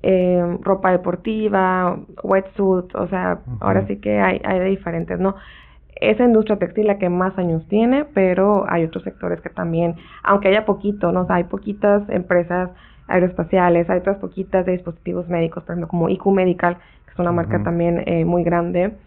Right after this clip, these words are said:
Speaker 1: este, hay electrónicos, entonces hay, hay un poco de todo, a lo mejor en menor escala si lo comparamos con, con otras ciudades, pero, pero ahí están representados esos sectores también, ¿no?
Speaker 2: ¿Y qué es lo que está, ha estado pidiendo ahorita la, la industria ma-,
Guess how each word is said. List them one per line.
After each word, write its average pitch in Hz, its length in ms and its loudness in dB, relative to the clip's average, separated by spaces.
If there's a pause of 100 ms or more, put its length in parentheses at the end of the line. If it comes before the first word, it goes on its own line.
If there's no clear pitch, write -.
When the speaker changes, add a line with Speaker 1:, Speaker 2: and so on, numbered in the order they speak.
(400)
Speaker 1:
este, 180 640 2
hay 185 160 4
electrónicos, 180 720 2
entonces 190 300 -2 (100)
hay, 196 460 2
hay 196 160 4
un 202 80 2
poco 202 240 0
de 214 80 4
todo, 196 400 4
a 220 100 2
lo 185 60 4
mejor 180 200 2
en 185 100 4
menor 185 260 4
escala 180 540 2
si 180 80 -4
lo 175 120 -2
comparamos 175 600 -8
con, 175 240 -10 (420)
con 196 160 4
otras 190 240 0
ciudades, 190 460 2 (100)
pero, 190 720 2 (100)
pero 180 240 -2
ahí 170 140 0
están 165 260 -4
representados 180 640 -6
esos 160 160 -14
sectores - 380 -12
también, 85 380 -12
¿no? 73 80 -18 (200)
Speaker 2:
¿Y 143 140 -14
qué - 80 0
es 143 80 4
lo 143 120 2
que 131 100 -2
está, 113 600 -4 (220)
ha 120 100 0
estado 123 340 0
pidiendo 104 420 0
ahorita 95 360 -4
la, 87 280 -6
la 95 100 -8
industria 92 360 -12
ma-, 90 200 -10